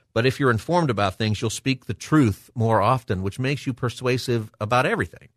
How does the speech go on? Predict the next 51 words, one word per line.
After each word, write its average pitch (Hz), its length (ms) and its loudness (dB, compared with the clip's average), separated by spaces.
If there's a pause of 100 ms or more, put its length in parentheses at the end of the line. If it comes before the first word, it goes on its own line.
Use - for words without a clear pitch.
(400)
when 110 140 -4
you 110 140 0
are 101 80 2
a 98 80 0
truthful 120 480 -4
person. - 500 -8
When 92 140 -6
we 131 100 0
just 151 220 -4
pick 156 160 -4
sides, 98 580 0
we're 98 180 0
always 120 320 4
on 120 240 2
our 117 220 0
side, 95 400 -4
whether 95 240 -4
we're 98 100 -4
on 101 120 -2
the 98 100 -4
right 101 240 -2
or 104 80 -4
the 101 80 -6
left, 92 340 -8
Republican 101 440 -8
or 95 80 -8
Democrat 92 500 -8
or 90 80 -10
whatever, 90 380 -4 (680)
and 120 120 2
we're 131 80 6
just 120 160 0
always 156 340 6
on 147 140 2
that 131 160 0
side 131 320 4
and 98 80 -2
we 101 60 0
never 123 220 0
ask 110 240 -2
questions, - 680 -6 (500)
then 92 100 -8
how 175 160 -2
are 180 40 0
we 160 100 2
gonna 135 120 2
be 113 140 0
persuasive 107 640 -2
about 98 320 0
anything 95 400 -4
else? - 400 -18